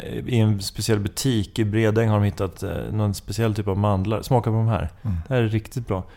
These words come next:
Speaker 1: Nittonnittio kostar det.
Speaker 2: Mm.
Speaker 1: Det finns någonting med spara och slösa. Njuta. Arkitekter njuter gärna. Men, eh, inte till vilken kostnad som helst. Jag tror det handlar om det här med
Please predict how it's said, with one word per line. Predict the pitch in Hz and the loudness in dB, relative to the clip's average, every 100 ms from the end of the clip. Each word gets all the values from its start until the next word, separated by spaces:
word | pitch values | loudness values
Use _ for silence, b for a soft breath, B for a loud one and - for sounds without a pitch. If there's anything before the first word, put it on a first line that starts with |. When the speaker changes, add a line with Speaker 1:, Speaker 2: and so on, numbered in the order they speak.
| B - | B 0
Speaker 1:
Nittonnittio | 147 - 123 127 - | 0 2 -2 -2 -4
kostar | - 101 - | -8 -6 -8
det. | - | -6
Speaker 2:
Mm. | 90 - | -6 -4
Speaker 1:
Det | 127 | 0
finns | 143 | 2
någonting | 151 131 135 | 4 4 4
med | 127 120 117 117 117 - - 90 | 6 6 6 4 0 -6 -10 -10
spara | - 131 120 117 113 | -2 4 6 6 4
och | |
slösa. | - 123 101 120 | 4 2 2 4
Njuta. | 135 131 110 - 151 151 151 - - - - - | 4 4 2 0 2 2 0 -8 -20 -20 -20 -12
Arkitekter | - - 120 - 135 - 123 | -6 -2 -2 0 -2 0 2
njuter | 123 131 113 123 | 4 2 0 -2
gärna. | 104 95 92 - - B B B B | 0 0 -2 -8 -20 B B B B
Men, | 117 117 117 | 2 4 4
eh, | 117 110 110 117 120 | 4 4 2 0 0
inte | 107 113 | 0 0
till | 117 | 0
vilken | 113 107 | 0 0
kostnad | 110 - 107 | -2 -2 -2
som | 101 | -2
helst. | 107 90 - | -2 -4 -4
Jag | 110 | 0
tror | 131 | 2
det | 123 | 4
handlar | 120 110 | 4 2
om | 104 | 2
det | 104 | 2
här | 104 | 2
med | 98 95 | 2 0